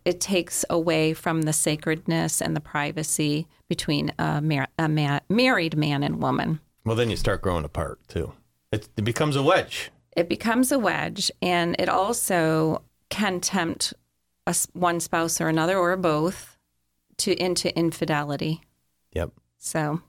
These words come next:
Speaker 2: Yeah,
Speaker 1: yeah.
Speaker 2: so if you go back to the, uh, Genesis and the U S C C B, the sexual union is the power that binds the couple. And then if one person is looking at pornography, they are denying that sexual union. So you'll start to split apart.
Speaker 1: Right. Yep.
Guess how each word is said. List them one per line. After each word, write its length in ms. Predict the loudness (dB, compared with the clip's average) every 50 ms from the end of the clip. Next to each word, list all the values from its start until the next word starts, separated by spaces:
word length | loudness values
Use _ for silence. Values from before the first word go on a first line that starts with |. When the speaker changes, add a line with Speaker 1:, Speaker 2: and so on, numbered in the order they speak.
| -16 _ 0
Speaker 2:
Yeah, 120 | 0 0
Speaker 1:
yeah. 80 | 2 2
Speaker 2:
so 140 | 2 2 2
if 120 | 2 0
you 80 | 0 2
go 120 | 2 2
back 260 | 4 4 2 2 2
to 100 | -2 -4
the, 340 | 0 2 2 4 4 4 2
uh, 360 | 2 2 0 0 0 -2 -4 -6 -12 _ _ -16 -10
Genesis 640 | -4 -2 0 0 0 -2 -2 -2 -2 -2 -2 0 0
and 80 | 0
the 60 | 2
U 160 | 2 2 2 2
S 80 | 0
C 180 | 0 0 0 0
C 160 | 2 0 0
B, 220 | 2 2 0 0
the 200 | 0 0 -2 -2
sexual 540 | -2 0 0 -2 -2 -2 -2 -2 0 0 2
union 520 | 2 2 2 2 2 2 2 0 -2 -4 -8 _ _ _ _ _ _ -2
is 160 | -2 0 2
the 100 | 0 -2
power 480 | -2 0 -2 0 2 2 2 2 2 2
that 160 | 0 0 -2 -2
binds 320 | 0 2 2 2 0 0
the 100 | -2 -4
couple. 460 | -2 -2 -2 -2 -2 -2 -4 -4 -6 _ -4
And 100 | -2 0
then 140 | 0 2 0
if 160 | 0 -2 -2
one 160 | -2 -2 -2
person 460 | -2 -2 -2 -2 -2 0 -2 -2 -2 -2
is 320 | -2 0 0 0 0 0
looking 320 | -2 -2 -2 -2 -2 -2
at 100 | -2 -4
pornography, 720 | -4 -4 -2 -2 -2 -2 -4 -6 -6 -4 -4 -4 -4 -4 -6 _ _ _
they 160 | -4 -2 0
are 80 | 0 -2
denying 460 | -2 -2 -2 0 0 0 -2 -2 -2
that 180 | -2 -4 -4 -4
sexual 380 | -6 -6 -6 -4 -4 -2 -2
union. 320 | 0 -2 -2 -2 -4 -6 -6
So 140 | -4 -4
you'll 200 | -2 -2 -2 -4
start 340 | -6 -8 -12 -6 -4 -4 -4 -4
to 60 | -12
split 240 | -12 -4 -4 -4 -4
apart. 320 | -4 -8 -8 -8 -8 -8 _ _ -4
Speaker 1:
Right. 320 | -2 -2 -2 -2 -4 -6 -10 _ _ _ -4
Yep. 260 | -2 -2 -2 -2